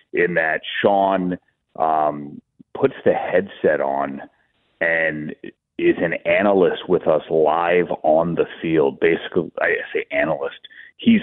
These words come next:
calling plays and coaching while on headset for at least one drive a game in the preseason. Um, and it's great that he's able to do that and that he allows,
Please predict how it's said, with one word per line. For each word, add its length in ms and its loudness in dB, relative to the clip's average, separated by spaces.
calling 560 4
plays 600 2
and 240 -2
coaching 720 0
while 400 4
on 180 2
headset 760 0
for 140 4
at 120 0
least 340 2
one 400 0
drive 380 2
a 40 -2
game 640 -4
in 140 -4
the 80 -8
preseason. 720 0
Um, 420 0
and 160 2
it's 160 -2
great 380 0
that 100 4
he's 180 -2
able 260 2
to 80 -4
do 220 4
that 280 4
and 100 -10
that 200 -6
he 100 -4
allows, 540 0